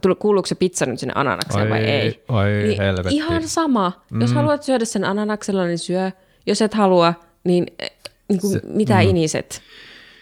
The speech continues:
Speaker 1: <laughs>
Speaker 2: Kuuluuko pizza muuten anana-, tai ei, ku-, kuuluuko ananas pizzaan?
Speaker 1: Siis tota, lähtökohtaisesti tykkään, mutta
Speaker 2: Okei.
Speaker 1: tota, hirmu harvoin oikeasti syön.
Speaker 2: Oho.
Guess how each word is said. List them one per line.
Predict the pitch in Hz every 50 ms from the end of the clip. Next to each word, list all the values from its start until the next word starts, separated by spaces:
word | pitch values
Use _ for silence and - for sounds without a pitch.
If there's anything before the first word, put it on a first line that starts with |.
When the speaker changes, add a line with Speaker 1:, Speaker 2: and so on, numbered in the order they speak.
| _ _ _ _ _ _ _ _ _ _ -
Speaker 1:
<laughs> | - - - - 247 - - - - - - - - - 247 - 294 277 - - - 359 359 - - 415 440 440 - - 427 - - - -
Speaker 2:
Kuuluuko | 135 123 120 110 98 101
pizza | 95 - 98 98 - -
muuten | 98 92 85 85 82 -
anana-, | 87 87 87 - - -
tai | - 110 98 -
ei, | 123 113 107
ku-, | 104 104 98 - _ - - - -
kuuluuko | - 120 120 120 120 107 110 -
ananas | 120 127 120 101 95 - -
pizzaan? | - 95 92 - - - - - 113 - - - - - -
Speaker 1:
Siis | - - 214 214 208
tota, | - - 208 208 - 214 202 202 196 185 - - - - - - -
lähtökohtaisesti | - 233 285 - - 285 - 240 226 - 208 - - - -
tykkään, | - - - - - 262 269 - - _ _ _ _ _ _ _ _ _ _ _ -
mutta | - 202 196 98 104 104 107
Speaker 2:
Okei. | 110 120
Speaker 1:
tota, | 127 135 - 180 175 - -
hirmu | 240 294 285 226 202
harvoin | 190 185 180 160 156 -
oikeasti | - 160 - 160 - - -
syön. | - - - - - 120 117 - - -
Speaker 2:
Oho. | 101 95 95 - -